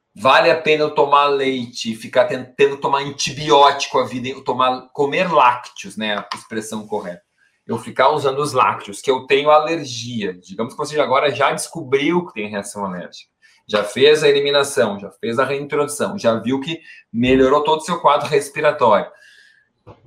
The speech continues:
Aí, se você continua usando, você vai ficar doente o tempo todo, todos os meses, o ano inteiro, vai tomar um monte de antibióticos, um monte de gripe, um monte de resfriados.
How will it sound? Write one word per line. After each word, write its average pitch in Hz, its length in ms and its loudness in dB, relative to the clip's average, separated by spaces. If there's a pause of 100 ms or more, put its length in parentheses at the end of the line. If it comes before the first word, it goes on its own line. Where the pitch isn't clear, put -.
(160)
Aí, 143 160 4
se - 120 -6
você 202 260 6
continua 185 440 0
usando, 180 460 2
você - 100 -8
vai 135 120 2
ficar 127 180 2
doente 131 380 -2
o - 20 -14
tempo 131 260 -6
todo, 180 520 0
todos 117 260 -4
os 113 100 -10
meses, 139 400 0
o 139 100 2
ano 127 120 -2
inteiro, 127 420 0
vai 156 100 0
tomar 123 180 0
um 120 80 0
monte 127 180 -6
de 139 60 -10
antibióticos, 131 760 0
um 135 60 -14
monte 131 180 -8
de - 80 -14
gripe, 123 240 -14
um - 40 -20
monte 143 220 -10
de - 60 -20
resfriados. 151 560 -4